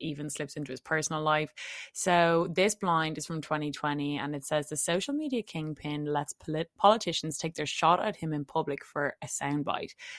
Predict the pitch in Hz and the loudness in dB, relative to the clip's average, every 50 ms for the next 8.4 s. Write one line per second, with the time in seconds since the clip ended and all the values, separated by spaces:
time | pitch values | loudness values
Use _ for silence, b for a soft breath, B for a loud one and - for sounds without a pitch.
0 | B B - 175 170 170 160 165 165 196 214 - - 214 202 190 180 165 156 156 | B B 0 0 2 2 2 2 2 2 2 2 2 2 4 4 4 2 2 2
1 | 156 156 156 151 147 - - - 151 147 147 147 147 143 - - 147 147 139 165 | 2 2 2 2 -2 -4 -4 -4 -4 -2 -2 -2 -2 -4 -4 -4 -4 -4 -2 -2
2 | 170 165 180 185 208 208 - - 160 147 - - 151 - 147 156 160 151 139 139 | -2 -2 -2 -2 0 -2 -2 -2 -4 -6 -4 -6 -6 -4 -2 -4 0 2 4 4
3 | 135 131 - - 160 - - 156 151 143 160 151 - _ _ - 156 156 160 - | 4 2 0 -4 -8 -8 -4 -4 -4 -4 -4 -8 -8 _ _ -6 -6 -6 -6 -6
4 | - 165 160 151 147 147 147 147 139 - 151 160 165 - 160 - - - 156 147 | -4 -4 -2 0 0 -2 -2 -4 -4 -4 -4 -6 -6 -8 -14 -12 -6 -4 -4 -4
5 | - - 139 143 139 - 139 151 147 - - - - 190 208 208 - 151 143 147 | -4 -4 -2 -2 0 0 0 -2 -2 -6 -6 -2 0 0 0 0 0 -6 -6 -6
6 | 143 - - B B B B B - 170 - - - 165 165 160 - - 190 151 | -8 -10 -10 B B B B B -2 0 0 2 6 6 4 4 4 0 0 2
7 | 147 147 151 156 - - 156 156 147 - 160 160 165 - - 208 208 - - 156 | 2 2 2 0 -2 -2 -4 -2 -2 -2 0 0 0 0 0 0 0 4 4 4
8 | 156 151 - - - - - | 4 4 0 -6 -6 -6 -6